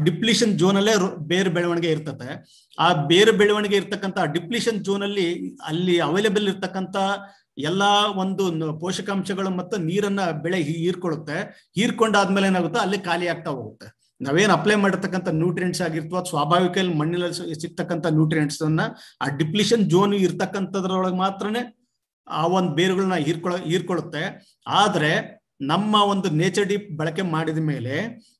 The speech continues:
ಆ ಬೇರುಗಳು ಆ ಡಿಪ್ಲೀಷನ್ ಝೋನ್ ಇಂದ ಮುಂದಕ್ಕೆ,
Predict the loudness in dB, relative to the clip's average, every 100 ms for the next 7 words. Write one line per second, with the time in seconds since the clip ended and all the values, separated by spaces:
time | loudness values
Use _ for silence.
0 | 0 2 2 6 8 8 6 4 4 2
1 | 0 -2 -2 -2 0 0 -2 0 2 2
2 | 0 0 0 -2 -8 -20 -20 -18 -18 _
3 | -2 2 4 2 2 4 4 2 -10